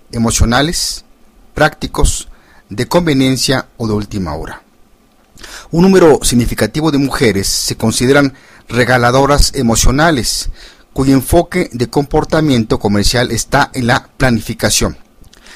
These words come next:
la personalización y la búsqueda de regalos únicos y pensados para cada uno de los que están en sus listas de regalos. Esto está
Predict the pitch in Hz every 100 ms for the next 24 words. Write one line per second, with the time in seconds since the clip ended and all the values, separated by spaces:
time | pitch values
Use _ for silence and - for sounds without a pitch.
0 | - - 120 139 143 - - 117 104 95
1 | 101 139 143 - 123 113 127 180 - 139
2 | 120 104 101 107 127 123 127 - - 156
3 | 135 - 104 - - - - - 135 -
4 | 120 104 139 131 139 - 123 101 104 -
5 | 147 160 165 - - 139 131 120 - -
6 | - 117 113 - - - 127 - 127 107
7 | 107 120 107 110 95 87 87 73 - -
8 | - _ _ _ _ - - - - 170
9 | - - 147 139